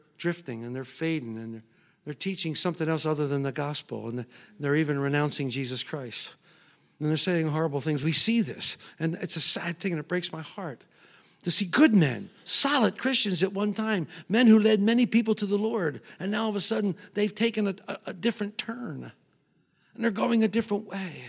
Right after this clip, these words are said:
They're following a different God than we know, and people are following them by the droves. Could this be the great apostasy that was predicted, the great falling away? I don't know.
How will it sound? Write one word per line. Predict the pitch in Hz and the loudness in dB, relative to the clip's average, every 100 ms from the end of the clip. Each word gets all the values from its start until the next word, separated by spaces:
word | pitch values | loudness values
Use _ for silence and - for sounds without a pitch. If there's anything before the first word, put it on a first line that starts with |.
| - _ - 190 | -20 _ -14 -4
They're | 226 | -2
following | - 233 233 214 | -2 -2 0 0
a | 185 | 0
different | 226 - 190 - | -2 -2 -4 -4
God | 208 262 175 | -6 -4 -2
than | 185 | -2
we | 226 262 | -2 -4
know, | 285 330 139 123 - _ _ _ _ _ _ _ _ | -6 -8 -12 -14 -18 _ _ _ _ _ _ _ _
and | 226 214 - | -2 -2 -2
people | - 285 240 | -2 -2 0
are | 226 | -2
following | - 285 320 254 196 185 | 0 2 4 4 4 2
them | 190 | 0
by | 196 | -2
the | 196 | -2
droves. | 202 - 294 339 156 131 147 - - _ _ _ _ - | -4 -8 -8 -4 -4 -6 -6 -4 -4 _ _ _ _ 4
Could | 196 175 | 6 6
this | 226 - | 4 2
be | 202 240 | 0 0
the | 208 | 0
great | 180 220 | 0 0
apostasy | 220 - 220 - 214 - 233 | -2 -6 -4 -2 0 -2 -2
that | 202 | -2
was | 190 | -4
predicted, | - 202 240 233 147 | -6 -6 -6 -10 -10
the | 156 | -10
great | 170 196 202 | -4 -4 -4
falling | 208 208 214 202 | -4 -2 2 4
away? | 208 214 190 156 - | 4 2 0 -4 -10
I | 190 | -10
don't | 165 143 147 | -8 -10 -10
know. | 147 | -12